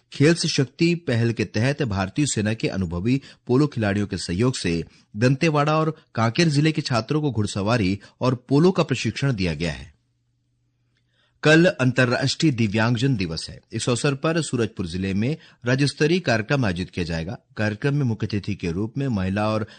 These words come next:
बाल विकास तथा समाज कल्याण मंत्री लक्ष्मी राजवाड़े शामिल होंगी। कार्यक्रम की अध्यक्षता खाद्य मंत्री दयालदास बघेल करेंगे। इस समारोह में दिव्यांगजनों के लिए विशेष सहायता कार्यक्रम, जानकारी परक गतिविधियां, जागरूकता सत्र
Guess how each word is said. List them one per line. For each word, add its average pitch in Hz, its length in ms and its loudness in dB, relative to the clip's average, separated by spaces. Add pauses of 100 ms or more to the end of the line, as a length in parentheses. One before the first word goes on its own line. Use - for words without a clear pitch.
(140)
बाल 123 200 2
विकास 127 460 -4
तथा 113 200 -2
समाज 104 380 -2
कल्याण 87 360 -2
मंत्री 104 300 -4
लक्ष्मी 107 340 -4
राजवाड़े 92 440 -2
शामिल 76 260 -6
होंगी। 78 280 -4 (480)
कार्यक्रम 135 300 4
की 165 80 2
अध्यक्षता 147 360 2
खाद्य 123 260 0
मंत्री 123 300 0
दयालदास 92 520 -2
बघेल 85 200 -4
करेंगे। 107 440 0 (320)
इस 113 120 -6
समारोह 98 320 0
में 131 140 0
दिव्यांगजनों 92 640 -2
के 113 120 -6
लिए 127 240 2 (280)
विशेष 170 360 0
सहायता 120 300 0
कार्यक्रम, 113 480 -2 (720)
जानकारी 120 600 2
परक 139 600 2
गतिविधियां, 107 760 0
जागरूकता 101 560 -2
सत्र 143 460 -2